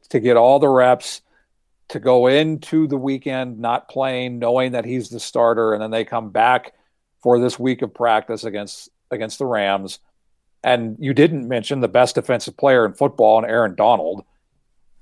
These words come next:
I mean, I, I wouldn't want that to be the first time I step on the field as a quarterback dealing with that beast. But I think that's, I think that's the, the part of the decision-making process for Flores, is that it was his bye week.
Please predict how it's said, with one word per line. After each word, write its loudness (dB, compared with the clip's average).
I -4
mean, -2
I, -2
I 4
wouldn't 0
want 0
that 2
to -8
be -4
the -6
first -4
time -2
I 0
step -4
on -2
the -4
field -4
as -6
a -14
quarterback -2
dealing -4
with -2
that 0
beast. -12
But 4
I 2
think 0
that's, 2
I 0
think -2
that's 0
the, -6
the -8
part 0
of -2
the -6
decision-making -8
process -6
for -14
Flores, -6
is -16
that 0
it -4
was -6
his -12
bye -8
week. -18